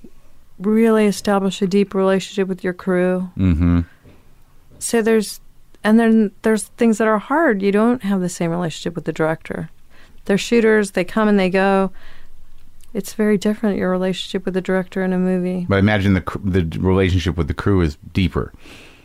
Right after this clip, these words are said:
Speaker 2: in a sense, or the other actors at least. That
Speaker 1: Yeah, the whole thing. I think you bond for a long,
Speaker 2: Yeah.
Speaker 1: long time.
Speaker 2: Yeah.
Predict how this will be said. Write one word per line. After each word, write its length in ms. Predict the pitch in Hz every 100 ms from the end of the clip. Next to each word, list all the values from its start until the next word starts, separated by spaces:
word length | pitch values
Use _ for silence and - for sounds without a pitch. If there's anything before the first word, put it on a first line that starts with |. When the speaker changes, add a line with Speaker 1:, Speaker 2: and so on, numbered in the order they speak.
| - _ -
Speaker 2:
in 120 | 85
a 60 |
sense, 360 | 82 87 78 -
or 80 | 82
the 160 | 85 90
other 160 | 82
actors 480 | 80 90 - 76 65
at 120 | 62
least. 360 | 71 65 - -
That 180 | 85 80
Speaker 1:
Yeah, 440 | 311 330 254 214 208
the 140 | 233
whole 180 | 226 247
thing. 360 | 233 240 226 208
I 80 | 196
think 240 | 208 190
you 80 | 208
bond 400 | 185 226 277 254
for 120 | 214
a 80 | 202
long, 200 | 101 190
Speaker 2:
Yeah. 260 | 92 90 87
Speaker 1:
long 80 | 87
time. 580 | - 233 247 196 185 87
Speaker 2:
Yeah. 280 | 82 82